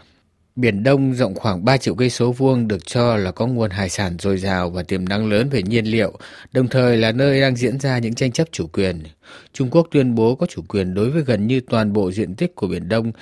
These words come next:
trong đó bao gồm cả quần đảo Hoàng Sa và Trường Sa của Việt Nam. Tháng Giêng năm một nghìn chín trăm bảy mươi tư, Trung Quốc đã đánh chiếm quần đảo Hoàng Sa, lúc đó chính quyền Việt Nam Cộng Hòa quản lý. Trong khi đó, Trung Quốc, Đài Loan,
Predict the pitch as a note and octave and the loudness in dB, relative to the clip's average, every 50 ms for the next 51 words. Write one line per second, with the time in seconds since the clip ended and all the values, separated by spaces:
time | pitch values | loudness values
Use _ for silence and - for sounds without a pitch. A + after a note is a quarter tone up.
0 | - - - - _ _ _ - B2 B2 A#2+ A2+ A2 A2+ C#3 C#3 C#3 C3+ B2 A2 | -20 -20 -20 -20 _ _ _ -2 -2 0 2 2 2 2 2 2 2 0 0 0
1 | B2 A2+ G2+ F#2 F2 F#2 F2 - G2 G2 F#2 F#2 F#2+ F2+ E2 D#2+ D#2+ D#2 F#2 G2 | 0 0 0 0 -2 -4 -4 -2 -4 -2 -2 -2 -2 -2 -4 -6 -6 -4 -4 -4
2 | F#2+ F2+ - - A2+ G#2+ G2 G2 F2 - - F2 E2 - - G#2 G#2 G2 F2 - | -2 -2 -2 -2 -2 0 -2 -2 -4 -4 -6 -6 -6 -4 -4 -2 -2 -2 -4 -8
3 | - E2+ F2+ F2 - G2+ G2+ G2+ F#2+ F#2 E2 D#2 _ _ _ _ _ _ _ _ | -8 -8 -8 -6 -4 -2 -2 -2 -2 -4 -8 -10 _ _ _ _ _ _ _ _
4 | _ _ _ _ _ _ - G2+ A2 C#3 C#3 C3 C#3 C#3 C#3 B2+ B2+ C3 C3 C3+ | _ _ _ _ _ _ -4 -2 -2 -2 2 4 4 4 6 4 2 2 2 2
5 | C3+ B2+ A#2 G#2 G2 G2 F2+ E2 - - A2 A2+ - B2 A#2+ A2+ G2+ E2+ E2 - | 2 2 2 0 0 -2 -2 -4 -4 -6 -6 -2 -2 -2 -2 0 -2 -4 -8 -4
6 | - B2 A#2 A2+ G#2 - - A2+ G#2 - C3+ D3 C#3+ - A2 A2 G#2+ G#2+ A2 A#2+ | -2 0 0 0 0 -2 -4 -6 -2 -2 -2 -2 -2 -4 -6 -4 -2 0 0 -2
7 | A#2+ - - A#2 C#3 - B2 F#2+ F#2+ F2 D2+ E2+ F2 E2+ D#2 - - G#2 G#2 G#2 | -2 -4 -4 -4 -2 -2 -2 -2 -2 -4 -4 -6 -8 -8 -6 -4 -2 0 0 0
8 | G#2 A#2+ A#2+ - G2+ G2 F#2+ G2 A2 - - C3 C3+ - - E2 D#2+ E2+ D#2+ F2+ | -2 -2 -4 -4 -2 -2 0 -2 -2 -4 -6 -8 -6 -6 -6 -6 -6 -6 -6 -2
9 | G2 G2+ F#2+ - - D2+ - F2 F#2 F2+ D#2+ D2+ - - D#2+ D#2 D2+ D#2+ E2+ E2+ | -2 -4 -4 -4 -10 -12 -8 -6 -6 -6 -6 -8 -10 -12 -12 -10 -8 -6 -4 -4
10 | F#2 A2 C3+ C3 _ - - - _ _ _ _ - _ _ _ _ _ - B2+ | -4 -4 -6 -8 _ -20 -20 -20 _ _ _ _ -20 _ _ _ _ _ -2 -2
11 | B2 A#2+ - B2 A#2 G#2+ G#2 G#2 B2+ C#3+ - C#3 B2+ G#2 - D3+ E3+ - - G#2 | -2 0 0 0 2 2 4 2 2 0 0 -4 -6 0 0 0 0 0 -2 -4
12 | G#2+ G2 F#2+ G2 G#2+ A2+ A#2 A2 G#2 | -4 -2 -2 0 0 0 0 -2 -4